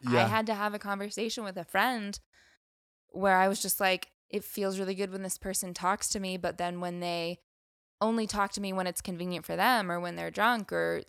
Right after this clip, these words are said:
Speaker 1: you know, when they are bored,
Speaker 2: Yeah.
Speaker 1: that makes me feel bad.
Speaker 2: Of course.
Speaker 1: And it doesn't make that person a bad person, but it just, I'm not,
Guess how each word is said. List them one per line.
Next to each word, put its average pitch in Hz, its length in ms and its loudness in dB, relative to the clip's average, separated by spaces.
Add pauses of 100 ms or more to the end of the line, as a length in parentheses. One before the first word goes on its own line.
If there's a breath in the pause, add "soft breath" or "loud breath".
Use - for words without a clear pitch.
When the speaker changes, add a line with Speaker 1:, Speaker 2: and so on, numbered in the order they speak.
Speaker 1:
you 175 140 -8
know, 170 140 -2
when 175 180 -6
they 170 260 -4 (180)
are 165 120 0
bored, 190 560 2 (100)
Speaker 2:
Yeah. 110 300 2
Speaker 1:
that 226 140 4
makes 247 220 -4
me 254 140 -2
feel 233 240 -4
bad. 175 680 -2
Speaker 2:
Of 127 140 0
course. 117 360 4
Speaker 1:
And 208 120 2
it 214 60 -2
doesn't 247 260 0
make 226 260 -2
that 202 240 2
person 202 380 0
a 185 60 0
bad 170 320 0
person, 196 440 -2
but 175 140 -2
it - 200 -4
just, 180 360 -2
I'm 180 180 -2
not, 190 260 -4